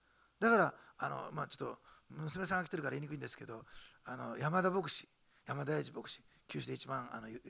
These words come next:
あの、なんて言いましょう、明るい牧師っていうか、明るいのはエリシャ牧師、ユーモアにあふれた牧師ですね。ね、<laughs> あの、山田牧師はですね、僕はイスラエル行かれましたよね、主の導きで。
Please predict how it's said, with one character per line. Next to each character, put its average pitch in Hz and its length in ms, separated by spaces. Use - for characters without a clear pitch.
あ - 40
の、 202 100
な 220 100
ん 208 40
て - 80
言 - 80
い - 60
ま - 60
し - 40
ょ - 40
う、 - 60
明 131 80
る 117 60
い 104 100
牧 - 180
師 - 120
っ - 20
て - 60
い - 20
う - 40
か、 - 120
明 240 60
る 247 60
い 220 40
の 165 60
は 123 60
エ - 20
リ 117 40
シ - 100
ャ - 40
牧 - 160
師、 - 120
ユ 202 160
ー - 20
モ 240 80
ア 190 40
に 156 60
あ 131 40
ふ 127 60
れ 131 80
た - 120
牧 - 220
師 - 60
で - 80
す - 100
ね。 151 100
ね、 156 100
<laughs> 214 320
あ 208 40
の、 214 160
山 185 200
田 214 60
牧 226 140
師 190 60
は 156 100
で 135 80
す 127 100
ね、 135 160
僕 175 140
は 160 60
イ 151 40
ス - 60
ラ 190 60
エ 170 40
ル 147 40
行 147 60
か - 0
れ 143 60
ま 147 80
し 135 60
た 113 80
よ 92 60
ね、 143 140
主 - 140
の 131 80
導 113 160
き 120 60
で。 208 300